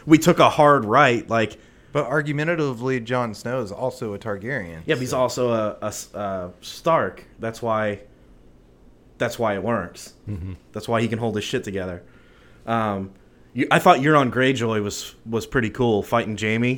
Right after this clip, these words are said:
Speaker 3: Mm-hmm.
Speaker 1: He's like, "I'm the man that killed Jaime Lannister." That was cool, dude.
Speaker 3: Yeah.
Speaker 1: And Euron's a fucking sh-, like, I don't like, nobody likes Euron. Like,
Speaker 3: Yeah.
Speaker 1: so, I thought, I don't know, I thought that fight was cool, and I thought that fit his character perfect. Like, he's
Speaker 3: Mm-hmm.
Speaker 1: dying, and he's like, "Hey, I got him,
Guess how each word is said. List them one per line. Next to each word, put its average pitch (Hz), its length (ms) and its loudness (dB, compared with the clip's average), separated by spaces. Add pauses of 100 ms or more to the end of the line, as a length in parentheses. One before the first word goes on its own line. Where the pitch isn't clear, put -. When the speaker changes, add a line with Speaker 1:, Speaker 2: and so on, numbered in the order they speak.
(120)
Speaker 3:
Mm-hmm. 110 200 -6
Speaker 1:
He's 110 120 -4
like, 107 140 -4
"I'm 120 140 0
the 127 60 0
man 127 200 0
that 117 100 -6
killed 120 260 -4
Jaime 120 260 0
Lannister." 117 280 0
That 135 140 0
was 151 140 -4
cool, 202 300 2
dude. 139 440 0
Speaker 3:
Yeah. 110 140 -6 (200)
Speaker 1:
And 139 200 0
Euron's 175 340 2
a 156 60 -4
fucking 170 460 -4
sh-, - 180 -12
like, 127 220 -4
I 135 100 0
don't 165 160 0
like, 160 360 -2
nobody 156 360 0
likes 147 320 2
Euron. 98 420 -2
Like, 107 200 -2
Speaker 3:
Yeah. 90 160 -4 (500)
Speaker 1:
so, 127 460 4 (920)
I 131 80 4
thought, 156 320 6
I 117 180 4
don't 139 120 4
know, 135 160 6
I 104 100 4
thought 127 220 2
that 123 180 2
fight 127 240 2
was 117 140 -4
cool, 139 320 2
and 117 80 2
I 110 40 0
thought 131 260 2
that 123 160 2
fit 131 160 4
his 131 180 2
character 123 400 2
perfect. 117 480 -2
Like, 98 160 -4
he's 127 140 0
Speaker 3:
Mm-hmm. 101 80 -4
Speaker 1:
dying, 117 380 2
and 104 80 -4
he's 101 100 -6
like, 98 200 -6
"Hey, 113 200 -4
I 92 60 -12
got 107 300 -4
him, 92 160 -12